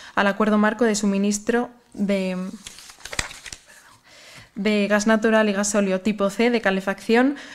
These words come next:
para la administración y el sector público institucional de la Comunidad Autónoma de Cantabria, de acuerdo con las condiciones fijadas en el mismo, sin perjuicio de las cláusulas específicas que se establezcan en los contratos basados que formalice dicho ayuntamiento.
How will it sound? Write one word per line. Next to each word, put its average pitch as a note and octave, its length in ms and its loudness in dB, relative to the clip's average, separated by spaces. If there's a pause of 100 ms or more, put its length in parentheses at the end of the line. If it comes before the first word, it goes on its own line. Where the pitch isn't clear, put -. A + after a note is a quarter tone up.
para G#3+ 220 4
la G3+ 60 4
administración G3+ 760 0
y A3+ 80 4
el G3+ 80 0
sector G#3 340 -4
público G#3 320 -2
institucional G3+ 680 0
de A3 80 2
la G3 100 0
Comunidad G3 400 -2
Autónoma G#3+ 400 2
de G3+ 100 2
Cantabria, E3+ 540 -4
de F#3+ 120 -2
acuerdo G#3 340 -2
con G#3+ 120 0
las G3 140 -4
condiciones G3+ 500 -2
fijadas G#3+ 480 -2
en G3+ 80 0
el F3+ 140 -4
mismo, F3 340 -6 (260)
sin G#3 200 0
perjuicio G#3+ 420 0
de G#3 60 4
las G#3 180 0
cláusulas G3+ 480 0
específicas G#3+ 680 -4
que G3 120 -4
se G3 80 -6
establezcan G#3 840 0
en F#3+ 160 -2
los F#3 140 -4
contratos G3 440 -2
basados G3+ 360 -2
que G3 100 -4
formalice F#3 480 -2
dicho F#3+ 240 -2
ayuntamiento. E3 640 -6